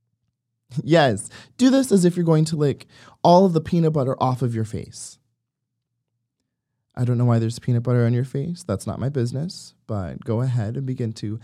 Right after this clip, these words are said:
lick off your eyebrows. Get that peanut butter off your cheeks, your chin.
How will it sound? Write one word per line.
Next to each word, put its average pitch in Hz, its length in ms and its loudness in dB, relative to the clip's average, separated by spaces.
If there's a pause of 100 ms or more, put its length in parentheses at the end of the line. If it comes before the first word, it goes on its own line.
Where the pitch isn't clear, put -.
(340)
lick 131 260 -2
off 120 220 -4
your 101 180 -4
eyebrows. 185 800 2 (720)
Get 123 140 -4
that 127 160 0
peanut 156 260 0
butter 156 280 2
off 131 680 0 (420)
your 113 120 -2
cheeks, - 840 -6 (120)
your 107 140 -8
chin. 185 640 2